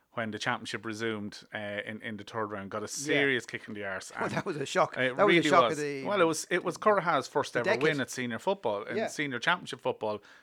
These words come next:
Speaker 1: they did win a relegation playoff last year to survive. And we've seen what Curraha have gone on and done since. Remarkable. Like, uh,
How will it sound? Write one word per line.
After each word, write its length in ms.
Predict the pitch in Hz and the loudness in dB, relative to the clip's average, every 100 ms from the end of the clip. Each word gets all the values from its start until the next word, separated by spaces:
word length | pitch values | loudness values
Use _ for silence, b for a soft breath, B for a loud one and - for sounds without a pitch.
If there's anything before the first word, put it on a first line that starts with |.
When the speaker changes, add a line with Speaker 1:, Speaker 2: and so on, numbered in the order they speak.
| B | B
Speaker 1:
they 80 | 117 | 0
did 200 | 139 123 | 0 2
win 160 | 123 | 0
a 60 | 117 | 2
relegation 600 | 117 110 107 131 - 113 | 2 2 2 -2 -2 -6
playoff 400 | - 117 107 104 | -2 -2 0 -2
last 320 | 127 123 - | -2 -2 -2
year 100 | 107 104 | -8 -8
to 140 | - | -10
survive. 600 | - 107 131 143 110 - b b b b - | -12 -2 0 0 -2 -10 b b b b -4
And 420 | 120 113 107 98 _ - | -2 -2 -4 -8 _ -8
we've 160 | 139 | -6
seen 240 | - 233 202 | -2 0 0
what 100 | - | 2
Curraha 240 | 143 127 | 6 6
have 280 | 120 117 107 | 6 0 0
gone 160 | 123 113 | -2 0
on 180 | 113 107 | 0 -2
and 120 | 101 | -4
done 240 | 110 104 | -6 -6
since. 400 | - 180 139 - | -4 -4 -4 -6
Remarkable. 680 | 117 123 147 170 - 110 104 | -6 -4 -2 -2 -2 -6 -6
Like, 280 | 104 104 - | -6 -10 -14
uh, 120 | - | -18